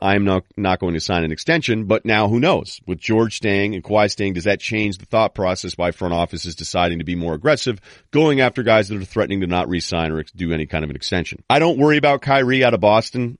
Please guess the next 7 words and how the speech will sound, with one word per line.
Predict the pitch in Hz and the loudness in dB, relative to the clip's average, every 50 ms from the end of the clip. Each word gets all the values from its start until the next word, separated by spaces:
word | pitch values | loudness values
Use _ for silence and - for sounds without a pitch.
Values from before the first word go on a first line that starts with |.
| _ _ _ _ _ _ _ | _ _ _ _ _ _ _
as | 113 110 92 | 0 0 2
much | 101 110 113 - - | 2 2 2 2 0
anymore | 123 120 120 113 110 113 113 110 110 - | 0 0 0 2 2 2 2 0 0 0
after | 104 104 - 101 | 0 0 0 0
making | 98 98 104 - 117 104 | 0 0 0 0 0 0
more | 101 101 98 | 0 0 0
calls. | 95 - 107 98 98 98 101 104 101 - - | 0 0 2 4 4 4 4 2 0 -6 -12